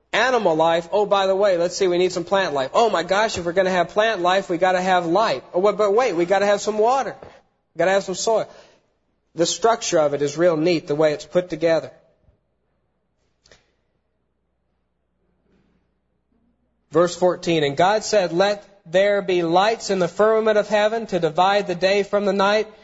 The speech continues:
and let them be for signs and for seasons and for days and years.'" Let there be lights where? In the firmament of,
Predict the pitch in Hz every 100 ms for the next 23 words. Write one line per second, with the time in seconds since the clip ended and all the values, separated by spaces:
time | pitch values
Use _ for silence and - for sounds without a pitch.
0 | _ _ - 156 180 196 190 185 185 -
1 | 147 - 190 208 214 202 185 165 156 -
2 | 196 208 196 196 170 147 180 147 160 180
3 | 180 185 180 - _ _ _ _ _ _
4 | _ - 160 160 147 156 156 127 - -
5 | - _ _ _ _ _ - 196 196 196
6 | 175 180 170 185 208 202 - - 208 220
7 | 170 117 - _ - 180 175 165 - 214
8 | 214 220 220 214 175 185 180